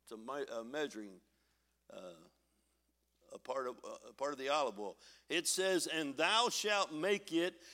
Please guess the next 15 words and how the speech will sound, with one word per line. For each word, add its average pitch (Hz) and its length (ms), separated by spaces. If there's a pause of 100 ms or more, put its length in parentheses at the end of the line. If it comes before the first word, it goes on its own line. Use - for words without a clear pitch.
(140)
an 165 220
h-, - 220 (180)
oil 220 560
of 156 160
holy 202 640
anointment, 170 800 (480)
an 165 200 (120)
ointment 175 720
compound 156 1120 (180)
after 175 360
the 156 240
art 196 320 (100)
of 143 220 (540)
apoc-, 185 500 (640)
apothecary." 156 1400